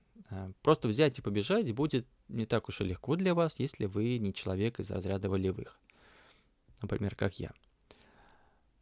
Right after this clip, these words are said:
А, разбейте новую привычку на уровни выполнения и достижения. Пусть ваш идеальный уровень будет ежедневная утренняя пятикилометровая пробежка. Это непросто, согласен.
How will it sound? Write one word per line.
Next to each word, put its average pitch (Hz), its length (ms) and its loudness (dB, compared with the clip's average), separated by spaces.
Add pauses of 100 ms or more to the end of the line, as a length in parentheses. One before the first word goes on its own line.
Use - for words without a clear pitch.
(340)
А, 98 240 -4
разбейте 151 460 2
новую 165 220 4
привычку 117 440 2
на 104 140 2
уровни 113 400 0
выполнения 120 680 -2
и 139 300 -2
достижения. 95 640 -4 (880)
Пусть 226 260 2
ваш 131 320 2
идеальный 104 560 4
уровень 143 360 2
будет 135 380 -2
ежедневная 107 720 0
утренняя 98 600 -2
пятикилометровая 104 920 0
пробежка. - 500 -4 (540)
Это - 200 0
непросто, 110 640 -2
согласен. 104 540 0